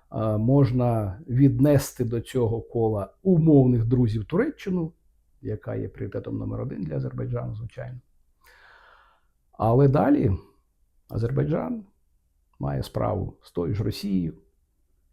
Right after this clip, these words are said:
з Китаєм, з яким нещодавно укладено, підписано декларацію про стратегічне партнерство, з Іраном. І спільно Росія, Іран і Азербайджан працюють над, е, проєктом стратегічно важливого для, е,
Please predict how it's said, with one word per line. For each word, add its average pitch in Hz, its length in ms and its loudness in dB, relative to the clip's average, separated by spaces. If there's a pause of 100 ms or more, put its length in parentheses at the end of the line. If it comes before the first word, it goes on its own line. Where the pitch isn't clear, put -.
(460)
з - 100 -14
Китаєм, 160 560 0
з 117 40 -2
яким 117 280 -4
нещодавно 62 560 -6
укладено, - 580 -10 (400)
підписано 117 440 -2
декларацію 110 480 -6
про - 100 -16
стратегічне 104 320 -8
партнерство, 110 560 -12
з 147 120 6
Іраном. 156 480 4 (1000)
І 135 120 2
спільно 139 400 4
Росія, 123 340 0
Іран 117 260 0
і - 20 -2
Азербайджан 107 560 -2
працюють 98 580 -8
над, - 440 -16
е, 87 200 -10
проєктом 110 640 -4 (540)
стратегічно 110 500 -4
важливого 113 560 4
для, 92 560 -2 (180)
е, 90 300 -8